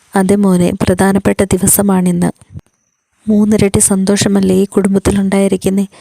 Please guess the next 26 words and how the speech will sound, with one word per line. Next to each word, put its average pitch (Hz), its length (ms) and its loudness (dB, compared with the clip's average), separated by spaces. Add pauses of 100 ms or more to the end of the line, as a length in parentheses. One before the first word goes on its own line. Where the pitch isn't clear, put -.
(240)
ഇത് 208 160 0
നമുക്ക് 190 360 0
ആഘോഷിക്കണം." 180 680 0 (720)
എല്ലാരെയും 196 500 2
വിളിച്ച് 190 240 0
നല്ലൊരു 196 460 0
സദ്യ 185 380 0
തന്നെ 196 260 0
ഞാൻ 185 240 0
ഒരുക്കുന്നുണ്ട് 180 580 -2 (800)
എന്നിങ്ങനെ 202 480 2
പറഞ്ഞ് 185 340 2
ദേവയാനി 185 560 2
സദ്യ 190 360 0
ഒരുക്കാനായി 185 520 0
കിച്ചണിലേക്ക് 196 720 -2
പോകുന്നുണ്ട്. 185 680 0 (1040)
ആ 196 120 0
സമയം 196 440 -2
മുത്തശ്ശി 196 400 -4
വന്ന്, 185 200 -2 (120)
"ജലജെ, 196 540 0 (100)
നീ 202 220 0
എന്ത് 196 240 -2
നോക്കി 208 220 -2
നിൽക്കുകയാണ്? 196 720 0